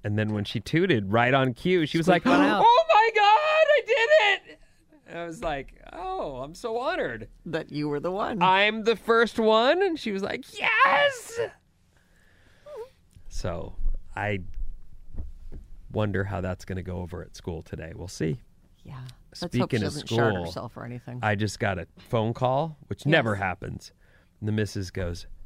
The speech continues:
Speaker 1: "They just told me that there are three teachers out with covid. Should I drop her off?" And I was like, "Don't do it.
Speaker 2: Oh.
Speaker 1: Don't do it."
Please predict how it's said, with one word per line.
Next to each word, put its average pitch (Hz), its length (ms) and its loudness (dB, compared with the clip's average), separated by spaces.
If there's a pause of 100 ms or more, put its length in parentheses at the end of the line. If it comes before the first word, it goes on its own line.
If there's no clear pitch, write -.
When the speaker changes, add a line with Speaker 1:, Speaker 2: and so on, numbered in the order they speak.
(140)
Speaker 1:
"They 110 120 2
just 107 240 0
told 104 260 0
me 98 180 2
that 87 240 -6
there 92 200 -2
are 87 180 -4
three 131 460 2
teachers 110 580 -2
out 92 300 0 (600)
with 101 260 -2
covid. 87 580 -2 (600)
Should - 200 0
I 95 80 2
drop 98 320 0
her 92 160 -2
off?" 110 360 -4 (920)
And 87 140 -6
I 82 80 -8
was 80 160 -8
like, - 160 -14 (800)
"Don't 80 200 -8
do 80 180 -12
it. 80 120 -12 (760)
Speaker 2:
Oh. 123 220 -12 (120)
Speaker 1:
Don't 92 200 -4
do 110 180 -2
it." 110 140 -4